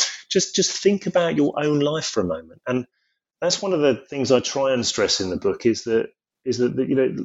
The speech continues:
life is not necessarily different the other side of that, you know, real or metaphorical revolving door that we go through when we step inside of an organization.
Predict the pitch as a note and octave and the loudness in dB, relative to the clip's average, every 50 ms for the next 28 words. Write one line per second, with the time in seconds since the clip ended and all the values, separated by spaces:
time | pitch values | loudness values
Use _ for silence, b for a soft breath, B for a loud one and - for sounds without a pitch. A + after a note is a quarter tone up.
0 | - - - - - E3 D#3 F3 F3+ F3+ - E3+ C#3+ - D3+ D3 C#3 C3 C3+ C#3+ | -8 -10 -12 -10 -6 -2 0 2 2 2 0 -2 -2 0 0 0 0 0 0 0
1 | C#3 B2+ - C#3 - - C#3 C3 B2 A#2+ G#2+ - C#3 C3+ B2+ - - G2 F2+ - | 0 0 0 0 -2 0 0 2 2 2 2 2 2 0 0 0 -4 -6 -6 -4
2 | G2+ G#2 G#2+ G2+ A#2 G#2 - - G#2+ G#2+ G#2 G#2 F#2+ G2+ F2 F2+ G#2 G2 G2 - | -2 0 2 2 2 2 0 2 2 2 2 2 0 -2 -2 0 0 0 0 -2
3 | - _ _ _ _ - A2 G2 F#2+ G2+ A2 A2 G#2+ G#2 G2+ G2+ G2 G#2 G2+ - | -6 _ _ _ _ -20 -20 -20 -10 -4 -2 0 2 2 2 2 2 0 0 -2
4 | - - - - A2+ G#2 G2 - - G#2 F#2 F#2+ G2+ G2 F#2+ G#2+ G2+ G2+ F#2+ F2+ | -4 -4 2 4 4 4 4 0 -2 -4 -2 -2 -2 0 0 0 0 0 0 -2
5 | F2+ F#2+ F#2+ F2+ A#2 A2+ A2 G#2 F#2+ F2+ E2+ F2+ - F#2+ F2 - G2+ F#2 F#2 F#2 | -4 -6 -6 -4 0 2 2 2 2 2 0 -2 -2 -2 -2 0 0 0 0 0
6 | - - G2+ F#2 F#2 F#2+ F#2+ G2 - - - - - - - - A2 G#2+ - - | -2 -2 0 0 0 0 -2 -2 -2 -2 -2 -2 -4 -6 -6 -4 -4 -2 -2 0
7 | - G2 G2 G2 F#2+ G2+ G2 G2+ F#2+ F2+ F2+ F#2 F#2 F#2+ F2+ - G#2+ G#2+ G2 - | 0 0 2 2 2 0 0 -2 -2 -4 -4 -4 -6 -2 2 4 4 4 4 0
8 | - F2 | -2 -6